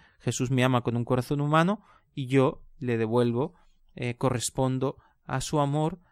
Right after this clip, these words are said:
amando a Jesús con mi corazón humano también. Nos recuerda mucho el misterio de la encarnación y de la redención. Nos recuerda que Dios se ha hecho hombre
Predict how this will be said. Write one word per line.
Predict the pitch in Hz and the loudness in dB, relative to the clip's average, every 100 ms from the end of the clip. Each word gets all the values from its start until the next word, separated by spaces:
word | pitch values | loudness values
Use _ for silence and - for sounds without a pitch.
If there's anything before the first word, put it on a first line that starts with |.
| _ _ | _ _
amando | - 113 117 117 113 | -10 -6 -4 -2 -2
a | 117 | -4
Jesús | 127 - 131 127 | -8 -10 -10 -10
con | - 147 147 | -6 -4 -2
mi | 123 | -4
corazón | 117 120 117 - 117 | -4 -8 -8 -8 -6
humano | 117 120 113 113 | -4 -4 -6 -8
también. | 117 113 113 113 117 120 _ _ _ _ _ _ - _ _ - | -6 -6 -4 -4 -6 -14 _ _ _ _ _ _ -20 _ _ -6
Nos | 143 | -2
recuerda | 143 - 151 185 | -2 0 0 0
mucho | 175 202 - | -2 -4 0
el | 185 147 | 0 2
misterio | 139 127 - 180 170 123 | 0 -4 -2 -2 0 -2
de | 120 127 127 | -4 -6 -4
la | 120 | -2
encarnación | 120 117 123 120 113 113 139 147 180 - - _ | -4 -4 -4 -2 -4 -4 0 0 0 -4 -18 _
y | - 143 | -4 0
de | 139 | 2
la | 123 | 2
redención. | 120 123 117 113 117 160 214 180 | 0 0 0 -2 0 2 2 2
Nos | 123 | -2
recuerda | 123 - 127 160 | -4 -2 -2 -2
que | 139 | -2
Dios | 120 123 - | -2 -4 -2
se | |
ha | 139 | -4
hecho | - 185 | 0 2
hombre | 220 214 254 | 2 2 0